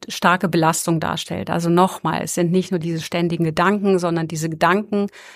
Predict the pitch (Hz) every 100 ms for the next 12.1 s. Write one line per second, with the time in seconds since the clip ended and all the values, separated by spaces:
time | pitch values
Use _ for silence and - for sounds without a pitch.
0 | - _ _ _ 170 165 208 240 214 185
1 | 175 - 190 190 190 175 - 165 170 -
2 | 185 226 220 185 170 - - 165 165 185
3 | 175 180 170 160 160 156 156 160 - 165
4 | 160 175 165 202 240 269 - - - -
5 | - - 175 - - 214 - 185 180 -
6 | 170 165 - - 214 226 - 165 - -
7 | - - - - - 175 175 170 180 240
8 | 269 220 185 190 214 - 175 - 190 214
9 | 247 214 196 - 208 - 185 170 165 170
10 | 170 214 - 175 165 190 180 - 185 -
11 | 185 180 170 - 254 - - 160 - -